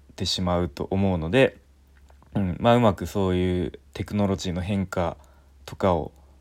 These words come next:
ちょっと情報をキャッチしつつ、じゃあ自分はこう、それをどううまく活用していこうかとか、うん、今までやってたこの作業って、あ、エーアイで全然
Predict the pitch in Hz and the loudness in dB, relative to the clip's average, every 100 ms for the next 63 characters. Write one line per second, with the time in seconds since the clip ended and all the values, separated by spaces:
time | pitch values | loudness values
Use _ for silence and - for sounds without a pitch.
0 | _ _ - _ 101 95 90 104 98 98 | _ _ -20 _ -8 -6 2 2 4 2
1 | 90 110 87 - 90 - 139 107 95 - | 2 -2 -4 -8 -8 -6 -8 -4 -6 -6
2 | - - - - - - _ - 147 95 | -20 -20 -20 -20 -20 -20 _ 4 4 4
3 | 95 104 98 95 - - - - - 101 | 2 2 4 2 -2 -12 -20 -20 -8 -4
4 | 95 95 87 - - - - - 117 113 | -2 -2 -4 -8 -14 -20 -20 -6 2 6
5 | 113 143 135 107 95 - 90 - - - | 6 8 8 6 4 0 -8 -8 -16 -6
6 | 98 90 87 87 - 87 85 - - _ | -2 0 -2 -4 -4 -4 -4 -8 -20 _
7 | - - - _ 101 - 92 98 76 78 | -20 -20 -20 _ -6 -2 -2 -2 -6 -6
8 | 76 - - 101 92 82 - 123 123 110 | -8 -10 -12 -6 -6 -6 -2 4 6 6
9 | 98 - - 85 - - - 127 - 131 | 4 2 2 2 2 -6 -2 2 4 6
10 | 101 85 - 87 - - _ - - - | 4 2 -2 -2 -2 -14 _ -20 -20 -20
11 | - _ - 131 - 135 143 135 95 87 | -20 _ -2 2 6 8 8 8 6 2
12 | 95 92 92 92 | 0 2 2 0